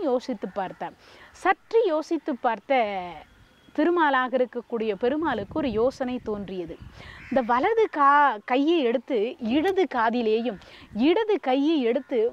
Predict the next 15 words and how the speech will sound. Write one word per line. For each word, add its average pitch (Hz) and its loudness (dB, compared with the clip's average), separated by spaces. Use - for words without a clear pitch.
வலது 320 0
காதிலேயும் 262 0
வைத்து, 220 -2
"நாம 339 2
ஏன் 311 0
தோப்புக்கரணம் 311 0
போடக்கூடாது?" 226 -2
அப்படின்னு 226 -2
யோசித்தார். 190 -8
இப்போ 240 2
இந்த 247 -2
வலது 294 2
கரத்தை 262 -2
எடுத்து 214 -2
இடது 302 2